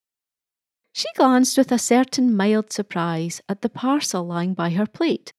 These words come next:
for though gifts came but seldom to the old house at the crossroads, Ruth was not one to become unduly excited over anything. "A parcel?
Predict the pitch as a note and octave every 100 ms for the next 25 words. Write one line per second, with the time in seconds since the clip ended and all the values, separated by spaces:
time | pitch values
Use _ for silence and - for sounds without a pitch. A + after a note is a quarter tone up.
0 | _ _ _ _ - F#4 A3 A3 C4+ G4+
1 | - D#4+ - - - C4 - - B3 F#4
2 | A4 D#4 - F3 E3 D#3 D#3 E3 F#3 D#3
3 | - F#3+ - E3 D#3 - E3+ F#3+ - -
4 | _ _ _ _ _ - C#4 - C4+ B3+
5 | B3+ E4 - A3+ G3+ F3+ - G3+ - G3
6 | - G#3 G#3+ G3+ G#3 F#3 E3+ - G3 G#3
7 | - E3 - G3+ G#3 F#3+ G3 G#3+ C#4+ -
8 | - D#3 _ _ _ _ _ _ _ _
9 | _ _ - B4 - A#3 G3+ - C#4 G4+